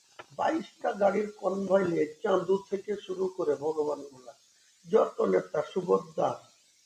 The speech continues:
ইমানি বিশ্বাস, যারা যারা নেতা ছিল সবাই তখন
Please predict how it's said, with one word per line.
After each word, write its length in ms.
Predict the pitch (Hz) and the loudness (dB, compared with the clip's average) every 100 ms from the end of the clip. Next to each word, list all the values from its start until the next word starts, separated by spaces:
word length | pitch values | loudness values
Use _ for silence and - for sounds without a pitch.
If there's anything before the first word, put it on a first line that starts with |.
| _ _ _ | _ _ _
ইমানি 380 | 214 208 202 196 | 0 4 6 8
বিশ্বাস, 720 | 185 190 - 185 156 139 - 208 | 6 2 -2 -2 0 -2 -4 2
যারা 280 | 214 240 | 6 6
যারা 300 | 233 262 262 | 4 2 2
নেতা 360 | 254 233 - 233 - | 0 -2 -2 -6 -8
ছিল 220 | - 254 277 - | -8 -6 -6 -6
সবাই 280 | 214 233 - - | -4 -2 -2 -6
তখন 300 | 220 233 240 | -8 -8 -8